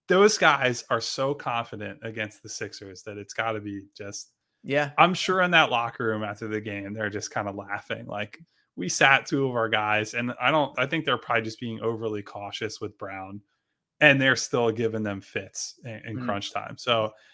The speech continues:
Speaker 1: I think it almost goes the other way in some ways. Now, that being said, look, it's still good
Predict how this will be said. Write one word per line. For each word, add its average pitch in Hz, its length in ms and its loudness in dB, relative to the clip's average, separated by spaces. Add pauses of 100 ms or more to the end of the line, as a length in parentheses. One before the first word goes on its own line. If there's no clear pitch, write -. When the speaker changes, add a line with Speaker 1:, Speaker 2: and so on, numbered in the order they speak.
(180)
Speaker 1:
I 202 140 10
think 240 180 6
it 156 100 10
almost 143 380 6
goes 123 260 2
the 120 100 -2
other 131 220 4
way 160 360 4
in 113 160 -2
some 127 260 -4
ways. 165 440 -6
Now, 175 180 0
that 180 240 4
being 143 220 0
said, 104 320 -8 (160)
look, 117 300 -4
it's 131 140 -12
still 156 260 2
good 147 460 4